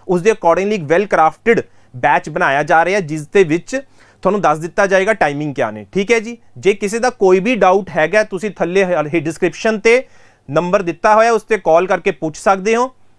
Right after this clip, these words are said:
ਪੱਚੀ ਦਿਨ ਦਾ ਬੈਚ ਚੱਲੇਗਾ, ਆਨਲਾਈਨ ਚੱਲੇਗਾ। ਫੀਸ ਅਸੀਂ ਬਹੁਤ ਹੀ ਨੋਮੀਨਲ ਰੱਖੀ ਹੈ, that is one triple nine plus ਜੀ ਐਸ ਟੀ, ਜਿਸ ਦੇ ਵਿੱਚ ਟੈਸਟ ਸੀਰੀਜ਼ ਵੀ ਇਨਕਲੂਡਿਡ ਹੈ ਤੇ ਪੰਜਾਬ ਦੀ ਜੀ ਕੇ ਪ੍ਰੋਪਰ ਤਰੀਕੇ ਨਾਲ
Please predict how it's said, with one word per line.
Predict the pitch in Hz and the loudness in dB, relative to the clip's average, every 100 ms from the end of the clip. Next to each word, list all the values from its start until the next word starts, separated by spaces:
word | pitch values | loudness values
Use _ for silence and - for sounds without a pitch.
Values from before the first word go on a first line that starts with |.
| _ _ _ _ _ | _ _ _ _ _
ਪੱਚੀ | 196 - 269 | -6 -2 -2
ਦਿਨ | 254 247 | 0 2
ਦਾ | 240 | 2
ਬੈਚ | 185 185 226 | 2 0 -2
ਚੱਲੇਗਾ, | 220 233 240 240 - | 0 0 2 0 2
ਆਨਲਾਈਨ | 180 190 214 254 220 | 2 4 4 2 2
ਚੱਲੇਗਾ। | 190 180 196 208 214 - _ _ | 0 2 2 0 -2 -14 _ _
ਫੀਸ | 196 247 240 | -4 -2 0
ਅਸੀਂ | 208 240 | 0 -2
ਬਹੁਤ | 143 156 180 208 | 0 2 4 2
ਹੀ | 233 254 247 - _ _ 135 - - | -2 -4 -8 -18 _ _ -20 -16 -4
ਨੋਮੀਨਲ | 156 160 214 247 | 2 2 4 2
ਰੱਖੀ | 240 214 233 233 | 2 -2 0 0
ਹੈ, | |
that | 185 185 240 | 2 0 -2
is | 185 | -2
one | 165 220 | 0 0
triple | 196 190 - 196 | -4 -4 -2 0
nine | 175 190 | 0 -2
plus | 202 208 | 0 -2
ਜੀ | 151 131 156 | -2 -4 -4
ਐਸ | 156 | -4
ਟੀ, | 240 262 - _ - | -4 -6 -8 _ -16
ਜਿਸ | 127 180 | -6 -2
ਦੇ | 220 | 0
ਵਿੱਚ | 240 214 | 0 0
ਟੈਸਟ | 190 196 | -2 -2
ਸੀਰੀਜ਼ | 220 196 247 214 | -4 -4 -4 -4
ਵੀ | |
ਇਨਕਲੂਡਿਡ | 254 240 240 240 233 254 | -4 -4 -4 -2 0 0
ਹੈ | 294 - - _ | 0 -4 -20 _
ਤੇ | 233 | -4
ਪੰਜਾਬ | - 185 160 156 196 208 | 0 -2 0 2 4 2
ਦੀ | 220 | -2
ਜੀ | 185 143 175 | -6 -8 -10
ਕੇ | - 240 | -2 -4
ਪ੍ਰੋਪਰ | - 185 170 - 233 220 | 0 0 0 0 -2 -2
ਤਰੀਕੇ | - 160 147 190 | -6 -8 -4 -4
ਨਾਲ | 202 214 262 | 0 0 0